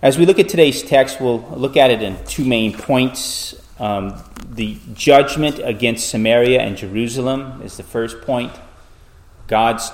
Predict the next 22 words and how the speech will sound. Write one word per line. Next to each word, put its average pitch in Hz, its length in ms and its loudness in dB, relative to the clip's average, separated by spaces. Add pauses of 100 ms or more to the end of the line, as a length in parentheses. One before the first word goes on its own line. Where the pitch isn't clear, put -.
judgment 120 540 2
against 104 420 -8
Samaria 110 500 0
and 95 120 -8
Jerusalem. 117 580 -4
And 104 140 -4
then 101 120 -6
secondly, 127 640 0
we'll 107 140 -6
look 113 160 -6
at - 460 -10
God's 123 440 2
reasons 104 800 -6
for 101 160 -6
judgment. 90 540 -2 (1300)
And 113 100 -8
let's 131 220 -6
look 151 160 -2
at 131 100 -4
this - 240 -4
first - 440 -2
point, 120 480 -2